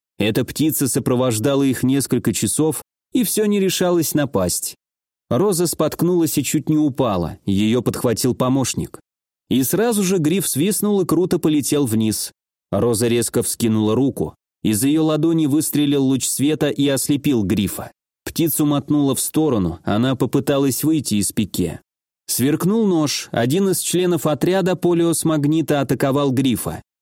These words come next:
а следом и другой эвольвер использовал притяжение. И вот безголовое тело грифа упало, птица даже не успела продемонстрировать свои способности. Двое, мужчина и женщина, побежали к трупу.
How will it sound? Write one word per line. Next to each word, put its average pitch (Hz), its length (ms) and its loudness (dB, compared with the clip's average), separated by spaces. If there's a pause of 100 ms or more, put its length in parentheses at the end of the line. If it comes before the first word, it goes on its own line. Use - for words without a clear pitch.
а 107 160 0
следом 151 440 0
и - 20 2
другой 170 440 2
эвольвер 120 480 0
использовал 120 580 0
притяжение. 127 800 0 (460)
И 117 100 2
вот 180 460 -2
безголовое 156 800 0
тело 190 320 0
грифа 151 400 0
упало, 127 560 0 (120)
птица - 380 -2
даже 147 300 0
не 151 100 2
успела 160 480 0
продемонстрировать 123 960 0
свои 107 260 0
способности. 98 880 -2 (380)
Двое, 160 480 0
мужчина 131 420 0
и 110 60 2
женщина, 127 500 0
побежали 113 560 0
к - 100 -8
трупу. 95 440 0